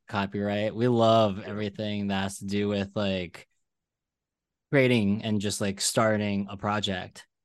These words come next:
Speaker 2: Yeah.
Speaker 1: Um, but we also know the fact that, like, you know, things change, and
Speaker 2: Very much so, yeah.
Speaker 1: yeah, and, you know, whether or not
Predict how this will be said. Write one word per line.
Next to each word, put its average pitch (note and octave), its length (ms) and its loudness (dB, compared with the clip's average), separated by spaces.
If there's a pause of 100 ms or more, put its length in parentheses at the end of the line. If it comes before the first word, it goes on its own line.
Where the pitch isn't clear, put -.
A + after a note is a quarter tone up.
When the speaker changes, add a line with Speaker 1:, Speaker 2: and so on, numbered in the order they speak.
(180)
Speaker 2:
Yeah. G2+ 380 -2
Speaker 1:
Um, G#2 420 -4
but G2+ 400 0
we A2+ 140 -2
also A2+ 320 -4
know G#2 400 -6
the G2+ 160 -10
fact G2 300 -12
that, G2+ 120 -8
like, F#2+ 480 -10 (520)
you G2+ 80 -6
know, F#2+ 60 -6
things B2 260 0
change, A2+ 580 0 (140)
and F#2+ 600 -4
Speaker 2:
Very G2+ 220 -4
much G2+ 220 -10
so, D2 180 -12
yeah. D#2 320 -12 (240)
Speaker 1:
yeah, A2+ 320 -4
and, F#2+ 360 -6 (100)
you A2 240 -8
know, G2 560 -8
whether B2 340 4
or A#2 60 6
not A2+ 260 4